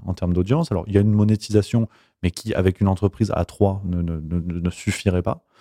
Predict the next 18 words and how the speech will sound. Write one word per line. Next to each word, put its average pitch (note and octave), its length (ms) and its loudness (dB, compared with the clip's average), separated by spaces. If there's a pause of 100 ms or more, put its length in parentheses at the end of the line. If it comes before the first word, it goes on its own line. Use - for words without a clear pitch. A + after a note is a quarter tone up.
(300)
On G2+ 100 4
a G2 60 4
la F#2+ 100 4
chance B2+ 320 0
que, G2 360 -2
euh, E2+ 340 -6 (360)
des G2+ 120 4
gens G2 160 4
nous, G2 100 2
nous, F#2 180 0
nous, F#2 200 0
nous F#2 120 2
fassent F2+ 200 0
confiance G#2+ 400 0
et - 100 -8
nous F#2 80 0
soutiennent. B2+ 380 0
Donc, A2+ 160 0